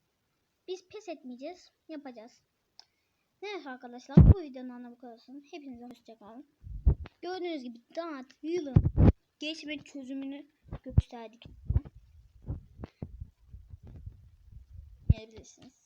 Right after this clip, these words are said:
Zaten mobilden ücretsiz bir oyun. Murat'la ikimiz yani bu videodan da bu kadar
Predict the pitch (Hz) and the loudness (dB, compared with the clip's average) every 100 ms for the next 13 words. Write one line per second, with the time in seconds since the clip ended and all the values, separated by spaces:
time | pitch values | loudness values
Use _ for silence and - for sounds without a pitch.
0 | _ 285 285 269 240 269 302 240 247 277 | _ -10 -10 -12 -14 -12 -12 -14 -16 -12
1 | 294 277 240 - 254 262 349 262 - - | -12 -12 -14 -16 -16 -12 -10 -10 -16 -20
2 | - _ _ _ _ _ _ _ _ _ | -20 _ _ _ _ _ _ _ _ _
3 | _ _ _ - _ _ 262 277 349 381 | _ _ _ -20 _ _ -10 -6 -6 -6
4 | 359 285 247 269 302 _ - 349 262 254 | -8 -10 -10 -12 -12 _ -14 -12 -10 -10
5 | 349 - - _ _ _ - 277 254 226 | -12 -14 -20 _ _ _ -14 -10 -10 -12
6 | 208 _ _ - - - _ _ _ _ | -18 _ _ -20 -20 -20 _ _ _ _
7 | _ _ 381 370 277 262 254 254 269 277 | _ _ -6 -6 -4 -8 -8 -10 -10 -10
8 | 269 240 240 | -12 -12 -14